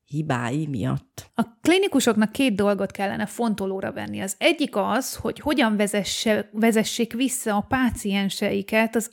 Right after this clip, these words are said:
Speaker 2: addig került testhelyzetekbe.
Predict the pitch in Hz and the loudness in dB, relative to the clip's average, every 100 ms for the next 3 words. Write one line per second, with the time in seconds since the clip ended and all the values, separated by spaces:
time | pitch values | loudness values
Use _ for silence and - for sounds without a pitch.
0 | _ 302 277 190 208 - 233 208 226 226 | _ 4 4 4 0 0 0 4 4 4
1 | - 285 - - 196 185 185 - 202 202 | 2 2 2 -4 -4 -2 -4 -4 -8 -8
2 | 196 - 254 | -8 -6 -6